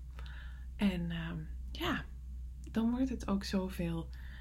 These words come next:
meer moeiteloos, zo fijner. Zoveel rustiger ook. En, eh, nou, dat is echt wat ik iedereen gun.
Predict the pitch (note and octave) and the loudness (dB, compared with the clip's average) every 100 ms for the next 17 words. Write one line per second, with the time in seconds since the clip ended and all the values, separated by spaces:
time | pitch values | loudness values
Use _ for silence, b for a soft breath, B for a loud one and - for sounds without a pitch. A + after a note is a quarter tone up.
0 | B B B - E3+ C#3+ D#3 G3 A3 F#3+ | B B B 0 2 2 6 8 8 4
1 | E3+ D#3+ D#3 - D3+ - - F#3 F#3 F3+ | 0 0 -2 -2 -2 -4 -2 0 0 0
2 | D#3 D3 D3+ - - - B B B B | 0 -2 -4 -6 -6 -6 B B B B
3 | B B B B B - - - F3+ F3 | B B B B B -8 -4 0 2 2
4 | E3 F3+ C4 - G3 - D#3+ E3 E3 E3 | 4 8 8 8 6 2 -2 -2 -2 -2
5 | - E3+ E3 E3+ F#3+ G3 E3 E3 F3+ F#3 | 0 0 0 0 2 4 4 0 -2 0
6 | - - G#3 G#3 - F#3 F#3 G3+ G3 F#3 | 0 2 4 2 2 0 0 2 2 4
7 | F3+ F3 - A3 G3 | 2 2 4 8 8